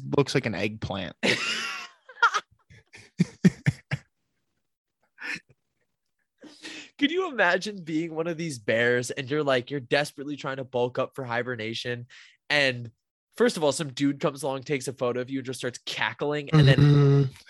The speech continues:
Speaker 2: y-, uh, like, <laughs> you, first of all, can't tell him to stop 'cause you're fat. You can't chase him down, right?
Speaker 1: <laughs>
Speaker 2: Like, the, the threat of you being a, a bear and killing someone is minimal at
Speaker 1: At
Speaker 2: best.
Speaker 1: the lowest it will be all year. Like,
Speaker 2: Oh, yeah.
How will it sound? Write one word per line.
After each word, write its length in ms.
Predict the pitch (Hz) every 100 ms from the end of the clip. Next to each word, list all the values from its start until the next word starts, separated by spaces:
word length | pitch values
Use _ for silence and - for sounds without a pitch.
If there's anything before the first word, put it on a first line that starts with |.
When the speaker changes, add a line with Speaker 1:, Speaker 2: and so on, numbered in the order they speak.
| - -
Speaker 2:
y-, 120 | 180 170
uh, 80 |
like, 400 | 190 180 - - 165
<laughs> 260 | 175 -
you, 220 | 208 202 196 - -
first 200 | 320 285
of 60 | 190
all, 160 | 135 _ _
can't 200 | - 269
tell 160 | 196 196
him 80 | 165
to 80 | 139
stop 420 | - 190 147 -
'cause 140 | -
you're 100 | 135
fat. 380 | 123 - 151 -
You 100 | -
can't 240 | 139 170 135
chase 300 | 180 156 -
him 100 | 120
down, 380 | 123 127 107 95
right? 280 | 123 131 139 -
Speaker 1:
<laughs> 0 | 226 -
Speaker 2:
Like, 180 | 262 - - 190 208 185
the, 180 | 202 196
the 140 | 180 196
threat 400 | - 254 269 202
of 140 | 165
you 100 | 180
being 380 | 156 180 170 151
a, 120 | 127
a 160 | 127 135
bear 500 | 147 151 143 123 113
and 140 | 113
killing 300 | - 165 147
someone 340 | 120 120 107 101
is 140 | 110 - 120
minimal 600 | 147 180 202 175 135 120
at 80 | 156
Speaker 1:
At 220 | 175 -
Speaker 2:
best. 240 | 175 165
Speaker 1:
the 60 | 156
lowest 540 | 151 170 185 185 -
it 80 | 160
will 100 | 139
be 220 | 127 123
all 200 | 113 104
year. 380 | 98 92 62 127 -
Like, 180 | 104 -
Speaker 2:
Oh, 60 |
yeah. 300 | - 202 117